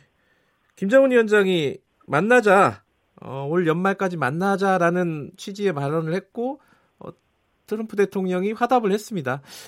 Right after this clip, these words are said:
이 부분은 뭐 일단은 뭐 긍정적으로 보이는데 이제 문제는 이게 진짜 속마음이냐, 그냥 겉으로 말하는 그냥 예의상 하는 얘기냐,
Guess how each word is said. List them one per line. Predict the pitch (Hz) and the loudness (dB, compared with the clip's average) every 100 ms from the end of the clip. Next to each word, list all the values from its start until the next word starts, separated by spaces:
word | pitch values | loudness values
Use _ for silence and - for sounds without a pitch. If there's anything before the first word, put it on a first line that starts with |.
| _ | _
이 | 180 | 0
부분은 | 247 262 294 302 | 0 -4 -4 -2
뭐 | 269 247 247 _ _ _ | 2 2 2 _ _ _
일단은 | - 196 285 285 262 | -10 0 2 2 2
뭐 | 214 | 2
긍정적으로 | 196 202 262 254 254 | 4 4 4 2 0
보이는데 | 202 156 208 185 143 196 117 90 - _ _ _ | 2 2 4 2 2 2 2 0 -8 _ _ _
이제 | 175 | -6
문제는 | 180 196 254 220 | -4 0 0 0
이게 | 196 196 | -2 -2
진짜 | - 180 233 202 143 113 | -2 0 4 6 6 2
속마음이냐, | 233 254 269 262 214 131 113 165 120 - | -4 2 4 4 4 2 2 2 0 -8
그냥 | 139 139 | -10 -10
겉으로 | 139 - 165 131 101 - - | -12 -8 -4 -2 -4 -12 -4
말하는 | 110 131 147 | -2 0 -2
그냥 | 127 147 110 | -4 -6 -2
예의상 | 113 151 165 175 156 | -2 -2 -4 -4 -6
하는 | 175 185 | -4 -4
얘기냐, | 107 110 131 139 | -6 -6 -4 -4